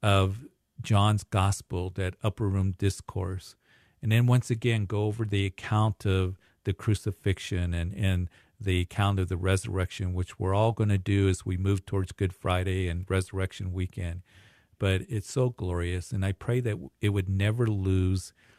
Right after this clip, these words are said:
its meaning, never lose its impact on our lives, uh, what Jesus did for us and what was accomplished for us. Three oh three, six nine oh, three thousand.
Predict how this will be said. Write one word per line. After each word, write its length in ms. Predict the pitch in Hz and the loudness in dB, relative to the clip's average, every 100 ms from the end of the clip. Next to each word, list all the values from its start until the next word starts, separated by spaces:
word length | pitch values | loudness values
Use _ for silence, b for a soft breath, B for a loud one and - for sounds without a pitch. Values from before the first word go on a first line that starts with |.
| b b - | b b -4
its 300 | 107 - 104 | -2 -2 -2
meaning, 640 | 98 98 107 117 131 120 | 0 2 2 2 2 0
never 260 | 110 101 101 | -2 -2 -2
lose 360 | 101 98 98 90 | -2 -2 -2 -4
its 140 | - | -12
impact 500 | - 98 - 92 90 | -4 -4 -2 -4 -2
on 100 | 98 | -4
our 140 | 90 90 | -4 -4
lives, 600 | 87 87 85 87 87 - b b - | -4 -2 -2 -4 -8 -18 b b -6
uh, 320 | 95 90 90 | -2 0 0
what 360 | 92 110 110 98 | -2 -2 -2 -2
Jesus 440 | - 110 107 104 | 0 0 0 -4
did 240 | - 98 98 | -2 -4 -4
for 280 | - 98 | -8 -6
us 300 | 92 87 90 | -4 -6 -6
and 120 | 104 92 | -8 -6
what 180 | 98 | -6
was 140 | 98 - | -8 -8
accomplished 580 | - 95 95 - 82 - | -10 -6 -6 -6 -12 -10
for 200 | - 92 | -12 -10
us. 280 | 92 - _ b b b b | -12 -16 _ b b b b
Three 240 | - 139 135 | 2 4 6
oh 120 | 110 | 4
three, 380 | - 104 92 90 | 0 0 0 0
six 340 | - 127 - | 0 -4 0
nine 200 | 107 95 | 2 4
oh, 120 | 92 87 | 4 2
three 300 | - 95 90 | 0 0 0
thousand. 760 | - 110 120 113 117 117 113 | 4 6 6 4 2 2 0